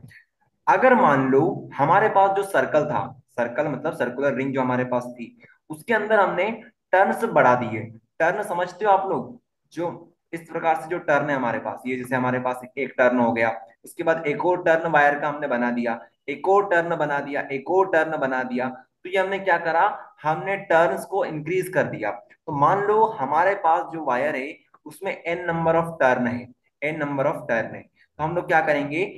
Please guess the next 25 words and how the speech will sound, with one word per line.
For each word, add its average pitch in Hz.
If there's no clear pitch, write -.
n 196
से 175
multiply 123
कर 147
देंगे, 151
n 147
से 117
multiply 117
कर 143
देंगे, 135
तो -
हमारे 160
पास 123
expression 135
एक 156
ये 123
भी 127
बन 113
जाता 104
है। 92
ओके, 170
तो -
अगर 135
आपके 131
पास 135